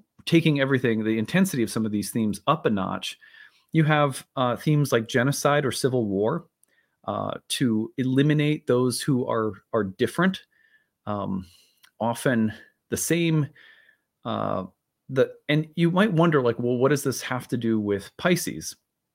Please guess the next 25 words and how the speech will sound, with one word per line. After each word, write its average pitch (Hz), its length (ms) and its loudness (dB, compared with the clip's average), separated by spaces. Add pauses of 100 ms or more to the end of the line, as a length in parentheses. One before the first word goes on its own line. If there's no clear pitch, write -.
(100)
Remember 190 280 4
that 160 120 0
this 135 160 0
is 127 120 -4
a 117 120 -6
Jupiter-ruled 107 840 0
sign. 85 420 -6 (720)
And 120 140 2
so 113 380 6 (720)
anytime 170 480 6
that - 160 2
Saturn 143 440 4
is 123 220 -2
in 127 200 0
a 117 140 0
Jupiter-ruled 107 600 0
sign 98 180 -2
like 90 140 -4
Sag 110 360 2
or 98 80 0
Pisces, 98 800 -4
the 135 80 -2
tendency 160 600 0
for, 117 540 -2 (320)
um, 101 340 -2